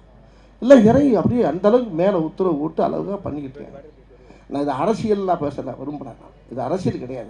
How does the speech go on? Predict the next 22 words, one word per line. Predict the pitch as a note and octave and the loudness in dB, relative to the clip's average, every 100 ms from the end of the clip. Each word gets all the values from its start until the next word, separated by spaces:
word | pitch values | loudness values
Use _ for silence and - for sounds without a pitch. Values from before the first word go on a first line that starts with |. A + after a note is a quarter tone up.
| B2 | -12
நான் | A#2 | -10
சொல்றது. | A#2+ C#3 A#2+ - - - - - - - | -8 -8 -8 -12 -20 -20 -20 -20 -20 6
எல்லாருக்குமே | E3 A#3+ C#4+ D4+ C#4+ D#4+ | 8 12 12 12 12 8
பங்கு | - A3+ A#3+ | 10 6 8
இருக்கு. | C4 C#3 C#3 - | 2 2 -4 8
ஒரு | E3+ A3+ | 12 12
அணில் | G#3 G#3+ C#4+ F4 F4 C4 | 12 12 12 12 12 12
முத | D4 | 12
கொண்டு | C#4 B3 | 12 8
போய் | B3 C4+ | 8 10
ஒரு | A#3 | 10
மரத்துல | F#3+ G#3+ A#3 | 10 6 2
இருந்து | G#3+ G#3+ | 0 4
இந்த | F#3 | 4
வெள்ளத்துல | F3 G#3 G3+ F#3 | 4 0 2 2
ஒரு | E3 | 4
கொய்யா | D3 E3+ A3 | 2 6 6
பழத்தை | F#3+ D3+ C#3+ | 6 0 -2
போட்டா | D3 D#3+ | 0 -2
கூட, | D#3+ E3 C#3+ | -4 -6 -4
"அணிலே, | D#3+ F#3+ B3 A#3+ C3 - - | 2 8 10 8 0 -4 -10
அணிலே, | C#3 D#3+ D#3+ C#3+ | -6 -4 -4 -8